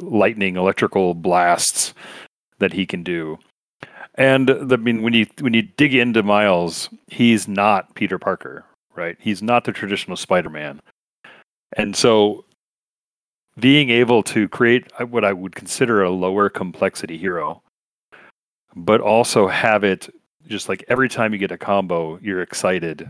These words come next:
and you feel like you're just pummeling the opponent. It's not a thousand damage every hit, but it's just, like, these little jabs here and there, left, right, left, right.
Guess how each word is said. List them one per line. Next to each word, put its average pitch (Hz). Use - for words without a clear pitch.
and 95
you 92
feel 123
like 92
you're 95
just 95
pummeling 82
the 92
opponent. 90
It's -
not 135
a -
thousand 117
damage 104
every 90
hit, 92
but 90
it's -
just, -
like, 95
these 92
little 110
jabs 90
here 107
and 92
there, 87
left, 90
right, 92
left, 95
right. 87